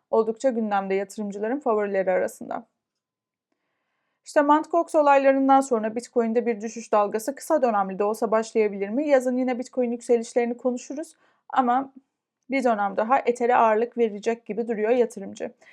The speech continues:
Spot Ether E T F'lerinin de getireceği para akışının Ether'i nasıl şekillendireceğini göreceğiz. Dört bin, dört bin yüz dolar arası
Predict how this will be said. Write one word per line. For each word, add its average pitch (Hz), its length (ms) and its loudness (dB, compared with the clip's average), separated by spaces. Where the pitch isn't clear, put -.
Spot 240 320 -6
Ether 226 220 0
E 220 120 -6
T 214 200 0
F'lerinin 214 440 -4
de 208 120 0
getireceği 214 600 -4
para 220 200 0
akışının 226 480 -6
Ether'i 220 340 -4
nasıl 226 220 -8
şekillendireceğini 196 960 -8
göreceğiz. 226 480 -2
Dört 220 260 0
bin, 262 140 -4
dört 202 240 -2
bin 214 100 -8
yüz 226 180 -4
dolar 190 260 0
arası 196 420 -4